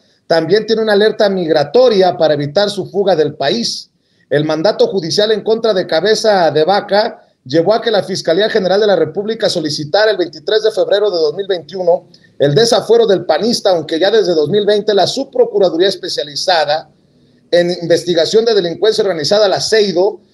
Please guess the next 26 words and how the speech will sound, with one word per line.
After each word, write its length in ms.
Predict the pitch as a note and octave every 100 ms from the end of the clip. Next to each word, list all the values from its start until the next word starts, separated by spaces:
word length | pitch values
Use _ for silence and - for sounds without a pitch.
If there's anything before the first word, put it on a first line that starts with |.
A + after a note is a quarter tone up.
| _
investigaba 640 | - D#3 A#3 A#3 G#3+ A3 A#3
al 120 | A3
tamaulipeco 720 | G3 F3 D#3 D#3 D#3 A#3 -
luego 260 | G3 G#3+ A3+
de 140 | G3
que 100 | E3+
la 80 | E3
Agencia 320 | D3 G#3+ G#3+
Antidrogas 540 | G3+ - E3+ G#3 G3+ D#3
de 60 |
Estados 400 | C#3+ G3+ G#3 -
Unidos, 300 | D#3 G3 G3+
la 120 | E3
dea, 360 | D3 F3+ G3 A3+ _ _ _
consiguiera 640 | - F3+ E3 F3+ A3+ A#3
audios 320 | A#3+ A#3 A#3 F#3
de 80 |
llamadas 440 | D#3+ F3 G#3+ A3+ A3
telefónicas 640 | E3 E3 G#3+ A3+ A3+ F#3
que 160 | - B3+
presuntamente 1000 | B3 G3+ A#3 C4 B3+ G3+ G3 A#3+ A#3 G3+
ligan 560 | F3+ C4 F#3+ C#3+ C#3+ - _ _ _ _ _ -
a 160 | D3+
Cabeza 400 | D3+ E3 A3+ A3+
de 120 | F#3+ D3+
Vaca 640 | F#3+ F#3 F3+ F#3+ F3+